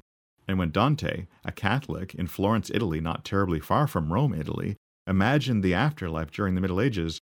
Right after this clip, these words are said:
he built on that foundation from Virgil.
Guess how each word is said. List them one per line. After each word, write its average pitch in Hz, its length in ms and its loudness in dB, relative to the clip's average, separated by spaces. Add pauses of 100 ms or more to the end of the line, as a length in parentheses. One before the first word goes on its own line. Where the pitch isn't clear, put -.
(240)
he 110 140 2
built 113 380 2
on 90 180 0
that 90 220 0
foundation 98 680 0
from 82 220 -4
Virgil. 95 480 -2